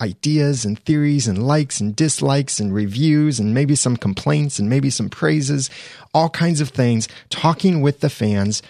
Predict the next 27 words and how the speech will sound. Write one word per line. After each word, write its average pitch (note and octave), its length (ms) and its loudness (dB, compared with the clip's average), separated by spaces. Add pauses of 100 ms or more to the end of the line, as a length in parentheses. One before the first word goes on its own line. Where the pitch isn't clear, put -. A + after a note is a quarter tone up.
(140)
about G#2+ 380 0
this A2 200 -4
T G#2 200 -4
V G2+ 160 -2
show G2 320 -2
that B2+ 300 -2
we C#3+ 260 2
love G2 560 -2
and G#2+ 160 0
we A2 120 0
podcast G2+ 540 -2
about F#2+ 280 -2
normally G2 480 -2
over G2+ 320 -2
at G2 160 -2
once G#2+ 340 -4
podcast - 800 -4
dot - 280 -4
com. A2+ 380 -2 (280)
So - 80 2
if C3+ 120 0
you're C#3+ 60 2
not D3 220 2
subscribed C#3+ 480 0
to E3+ 80 0
the D#3 80 0
podcast, A2 600 -2